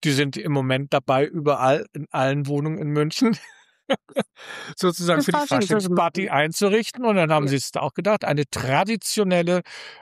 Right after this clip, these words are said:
Speaker 1: äh, F-, Faschingsgestaltung. Das ist das, was sie da haben. Das passt natürlich nicht zu einer völkisch-nationalen Parteigründung, <laughs> die Franz Wittig hier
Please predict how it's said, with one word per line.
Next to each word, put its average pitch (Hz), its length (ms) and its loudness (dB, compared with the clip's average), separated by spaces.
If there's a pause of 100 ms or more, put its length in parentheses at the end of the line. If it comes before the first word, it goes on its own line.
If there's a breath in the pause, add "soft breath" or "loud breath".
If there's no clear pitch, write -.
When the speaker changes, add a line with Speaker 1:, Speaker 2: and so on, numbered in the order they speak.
Speaker 1:
äh, 175 220 2
F-, - 380 -14
Faschingsgestaltung. 135 1080 0
Das 127 200 -2
ist - 200 -8
das, 143 180 0
was 147 140 0
sie 147 100 -4
da 147 140 2
haben. 135 200 0
Das 120 160 -4
passt - 420 -4
natürlich 151 480 -4
nicht 151 160 -4
zu - 160 -4
einer 131 240 0
völkisch-nationalen 143 1400 0 (380 loud breath)
Parteigründung, 151 1000 0 (180)
<laughs> - 160 -20
die 185 220 0
Franz 143 340 -2
Wittig 175 280 -2
hier 123 140 0